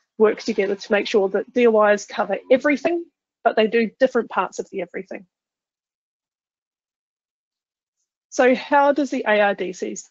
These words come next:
D O I service work? So we work, uh, by, uh, providing two means of interface. One is a web interface and one is an A P I. Um, our D O Is come through Datasite in the main,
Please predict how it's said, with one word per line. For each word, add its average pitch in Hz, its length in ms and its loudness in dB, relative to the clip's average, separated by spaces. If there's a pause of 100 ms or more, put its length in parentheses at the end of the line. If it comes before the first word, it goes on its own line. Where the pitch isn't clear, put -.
D 190 160 -4
O 202 160 -4
I 208 420 -8
service 180 540 -10
work? - 580 -8 (100)
So 208 440 0 (840)
we 262 240 4
work, 226 520 2
uh, 196 340 4 (160)
by, 180 600 -2 (800)
uh, 180 180 -4
providing 190 520 -4
two 226 420 -4
means 190 300 -4
of - 80 -12
interface. 185 520 -12
One 214 200 0
is 190 140 -4
a 190 60 -6
web 190 280 -4
interface 233 760 -6
and 208 100 -6
one 185 180 -4
is 185 140 -8
an - 180 -8
A 180 100 -4
P 190 240 -6
I. 185 320 -6 (1200)
Um, 208 240 -2
our 254 180 4
D 254 160 2
O 233 120 6
Is 220 160 2
come 214 300 -4
through 190 400 -2
Datasite 214 460 -2
in 202 60 -2
the 185 80 0
main, 262 320 0